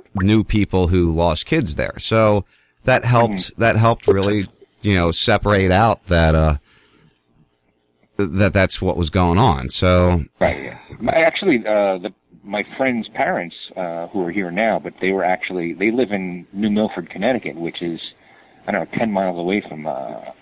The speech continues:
Speaker 2: from there. And they were there at the time, and, you know, I was talking to them about it earlier, and, uh, you know, there was, there was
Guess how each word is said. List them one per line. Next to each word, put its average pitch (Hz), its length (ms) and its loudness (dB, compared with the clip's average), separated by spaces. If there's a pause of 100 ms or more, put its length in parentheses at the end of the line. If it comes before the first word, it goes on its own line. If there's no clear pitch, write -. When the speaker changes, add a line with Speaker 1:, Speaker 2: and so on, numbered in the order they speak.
(140)
Speaker 2:
from 80 140 -10
there. 71 260 -8 (560)
And 85 180 -6
they 90 60 0
were 87 120 0
there 95 240 0
at 87 60 -4
the - 80 -14
time, 90 380 -4
and, 80 100 -10
you 85 80 -8
know, 78 240 -2
I 78 120 0
was 80 120 -8
talking 104 280 -4
to 80 40 -10
them 78 120 -10
about 78 220 -2
it 76 40 -8
earlier, 82 560 -6
and, 64 240 -18
uh, - 240 -10
you 71 40 -14
know, 87 140 -6
there 135 80 0
was, 202 260 -2
there - 120 -4
was - 100 -6